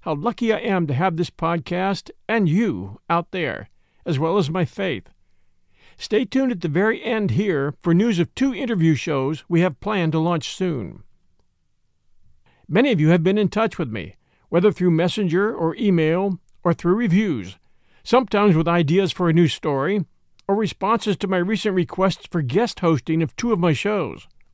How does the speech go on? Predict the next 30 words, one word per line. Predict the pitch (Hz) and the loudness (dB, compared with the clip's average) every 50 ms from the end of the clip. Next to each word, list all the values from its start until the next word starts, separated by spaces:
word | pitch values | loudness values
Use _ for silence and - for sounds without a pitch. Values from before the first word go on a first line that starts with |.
| _ - | _ 2
or, | 190 196 185 190 220 220 214 - | 2 4 4 2 0 -2 -2 -2
as | - 151 - 220 - | 0 0 2 4 4
in | 220 190 | 4 2
the | 165 | 2
case | 151 - 196 202 185 127 165 | 2 2 2 2 2 2 2
of | 151 131 | 2 4
reviews, | 139 135 117 127 185 226 185 151 151 123 - _ _ _ _ _ _ _ | 4 4 4 4 2 2 0 -2 -2 -4 -8 _ _ _ _ _ _ _
with | 180 175 135 117 - - | 0 0 0 -2 -4 -2
deep | 269 285 320 311 - | 0 2 2 2 0
appreciation | - - - 233 233 175 120 156 165 185 220 196 - 170 127 123 123 | -2 -2 -2 -2 -2 0 0 0 0 0 -2 -2 -2 -4 -6 -6 -6
for | - - 143 | -6 -4 -2
me | 139 151 175 190 208 247 254 180 - _ _ _ - | 2 2 2 2 2 0 -2 -4 -6 _ _ _ -8
and | - 151 - | -6 -6 -4
for | 156 | -2
what | 147 175 - | -2 -2 0
we | - 196 | 0 -2
share | - - - 220 233 240 220 | -2 0 0 0 2 2 4
here | 139 151 151 127 127 131 151 - | 2 2 2 2 0 -2 -2 -2
on | 165 156 | 0 0
these | 175 202 180 | 2 0 0
podcasts. | - - 190 202 196 156 - 143 135 117 107 107 - - - - - - _ _ _ _ _ - - _ _ | 0 0 0 0 0 0 -2 -4 -4 -4 -6 -8 -10 -16 -20 -20 -20 -20 _ _ _ _ _ -20 -20 _ _
I'll | 185 233 277 254 | 0 0 0 0
share | - - 247 240 220 | 2 2 4 4 4
some | - - 233 226 | 2 2 2 2
of | 220 175 | 2 2
these | 202 208 165 165 | 2 2 2 2
later | 170 208 214 196 165 156 | 2 2 2 2 4 4
in | 147 151 | 4 4
this | 160 135 - | 2 2 0
message. | 156 156 165 165 - - 92 69 - - - | 0 0 0 0 -2 -6 -10 -14 -16 -20 -20